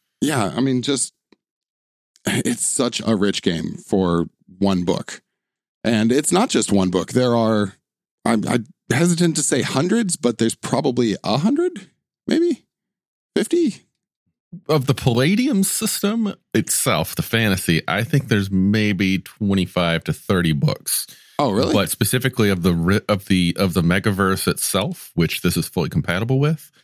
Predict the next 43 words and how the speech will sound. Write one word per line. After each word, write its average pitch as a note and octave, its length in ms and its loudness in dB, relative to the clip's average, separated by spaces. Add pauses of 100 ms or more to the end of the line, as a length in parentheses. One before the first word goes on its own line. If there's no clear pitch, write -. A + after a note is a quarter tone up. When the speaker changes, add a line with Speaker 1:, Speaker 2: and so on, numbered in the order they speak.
(600)
Speaker 2:
God, - 320 -2
there's F2 180 2
so - 120 2
many F2+ 160 2
books E2+ 240 0
out D2+ 100 0
there. C#2 180 -4
Rifts - 360 0
books, - 440 -12
Nightbane E2+ 480 -2
books, - 320 -10
Heroes F#2+ 260 -2
Unlimited E2+ 360 0
books, - 140 -2
Speaker 1:
Yeah. F2 260 0
Speaker 2:
all G2 140 2
that C#2+ 100 0
stuff. - 540 -4
They're - 180 2
all D#2 300 -2 (920)
versatile. - 380 -2 (1040)
Yeah, A2 200 2 (100)
I, A3 260 -2 (140)
I F#3 120 2
love C3+ 320 0
this. B2+ 400 0
And G2 360 2 (140)
to A2 80 2
give D3 180 0
a - 20 2
little B2+ 180 2
bit G#2+ 120 2
of F2+ 80 0
a F2+ 60 2
backstory E2+ 880 0
of E2 160 -4
why E2 160 2
we're D#2+ 120 0
talking F2 340 0
about D#2 260 -2
this E2 160 -2
system - 300 -6
specifically. - 640 -8